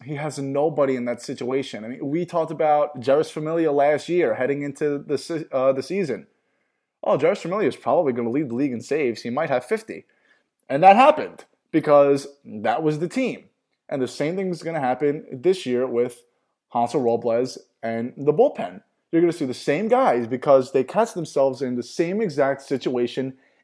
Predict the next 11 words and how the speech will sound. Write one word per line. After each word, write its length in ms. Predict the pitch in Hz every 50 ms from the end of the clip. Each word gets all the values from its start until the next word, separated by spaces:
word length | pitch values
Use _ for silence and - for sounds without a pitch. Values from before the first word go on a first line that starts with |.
| - -
every 640 | 151 151 147 139 143 151 151 151 151 151 151 - _ _
single 760 | _ - - - 156 143 131 123 123 123 123 120 117 117 - - _ _ _ _ -
game. 380 | 127 131 123 113 98 95 92 - _ _ _ _ _ _ _
Somehow, 640 | - - - - 185 202 214 196 175 175 160 151 139
some 300 | 139 - - 160 147 143
way, 220 | 139 139 131 127
Terry 320 | 120 - - 143 127 131 127
Collins 600 | - 139 127 120 117 117 113 110 107 - - _ _ _ _ _ _ _ _ _ _ _ _ _ _ _ -
has 240 | - 185 190 185 -
to 100 | 208 170
find 640 | - - 165 151 147 143 135 131 127 123 120 113